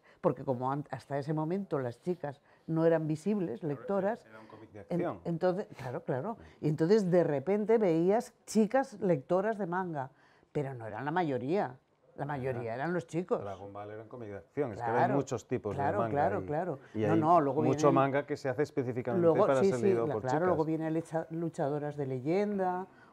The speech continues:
Speaker 1: o, bueno, todas esas otras que son dirigidas exclusivamente a, a chicas.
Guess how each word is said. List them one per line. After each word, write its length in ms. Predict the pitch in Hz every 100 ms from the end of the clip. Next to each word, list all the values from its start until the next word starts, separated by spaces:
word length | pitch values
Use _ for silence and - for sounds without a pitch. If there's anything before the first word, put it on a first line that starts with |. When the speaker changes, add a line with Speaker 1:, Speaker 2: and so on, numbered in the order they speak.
| -
Speaker 1:
o, 500 | 156 151 147 143 139
bueno, 360 | 143 139 131 151
todas 280 | 147 135 135
esas 260 | 135 139
otras 340 | 143 143 160 - - _
que 120 | - 156
son 340 | 160 151 190 -
dirigidas 680 | 160 165 139 165 151 165 - _ _
exclusivamente 880 | 175 - 156 - 151 143 135 135 156
a, 120 | 143 -
a 60 |
chicas. 580 | 110 - - - - _